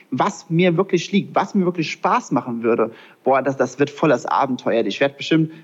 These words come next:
voll viele geile neue Dinge lernen und Dinge erfahren über mich selbst und über die Welt,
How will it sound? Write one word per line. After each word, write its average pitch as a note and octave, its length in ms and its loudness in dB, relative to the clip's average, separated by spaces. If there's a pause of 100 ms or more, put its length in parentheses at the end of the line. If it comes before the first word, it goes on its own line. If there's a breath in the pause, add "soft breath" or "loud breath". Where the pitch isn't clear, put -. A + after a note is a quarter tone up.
voll G3+ 260 0
viele F3 200 -2
geile D#3 200 2
neue D3 240 2
Dinge F#3 280 2
lernen A2+ 340 2
und B2+ 180 -2
Dinge F#3 180 4
erfahren F3+ 580 0
über D3+ 160 0
mich A#2+ 180 -2
selbst C#3+ 340 2
und C#3 60 0
über B2 160 2
die B2 140 0
Welt, D3+ 260 2